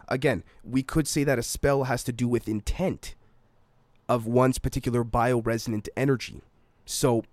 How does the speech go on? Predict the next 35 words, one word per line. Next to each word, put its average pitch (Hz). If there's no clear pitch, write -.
again, 127
is 120
it 131
s-, -
is 120
it, -
you 139
know, 110
science 135
to 135
justify, 120
is 110
it 104
mag-, 117
is, 113
excuse -
me, 90
is 120
magic 135
science 127
yet 123
to 127
be, 113
is 120
magic 147
science 160
unexplained, 123
<laughs> -
excuse 131
me, 98
or 123
is 113
science 131
magic 117
unexplained? 101